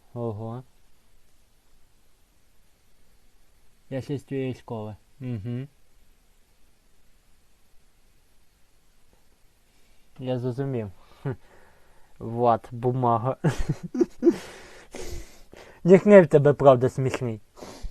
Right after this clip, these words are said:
<гуз 'ira> <sighs> Влад, бумага. Так. Ну що ж, Влад, бумага, йду я уроки писати.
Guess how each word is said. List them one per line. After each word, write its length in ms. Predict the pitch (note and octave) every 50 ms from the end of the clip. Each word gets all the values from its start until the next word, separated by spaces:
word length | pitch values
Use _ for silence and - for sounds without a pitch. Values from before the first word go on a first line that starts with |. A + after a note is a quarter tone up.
| - - - - - - -
<гуз 100 | - D3+
'ira> 0 | - - - - - - - _ - _ _ - _ _ - - - - - - - - - - _ _ _ _ _ _ _ _ - _ _ _ _ _ _ _ _ _ _ - - - - _ _ _ - - - _ _ _ _ _ _ - - _ - - _ _ _ _ - - - C3
<sighs> 40 | B2+ B2 A2+ G#2+ G2+ F#2 - - - - - - - - - - - _ _ _ _ _ _ _ - _ _ _ - _ _ - - - -
Влад, 360 | A#2+ A2+ A2+ A2+ A2+ A2+ A2
бумага. 640 | A2 A2 - A#2 A2+ A2 G#2+ G#2+ G#2 G2+ G2 G#2+ G2+ - - - _
Так. 340 | - B2 A#2 G#2+ G#2 G2+ - - - - - - - - - - _ - - _
Ну 100 | D3 D3
що 180 | - - E3 C3+
ж, 60 | - -
Влад, 200 | A#2+ A#2+ A#2 A2+
бумага, 440 | A#2 A#2 B2 B2 A#2+ A2+ G#2+ A2+ A#2+
йду 240 | A#2 A#2 A#2+ D3+
я 140 | D#3+ D3 C#3
уроки 340 | C3 A#2+ A#2+ C#3+ C#3+ - -
писати. 400 | - - - - A#2 A2 - -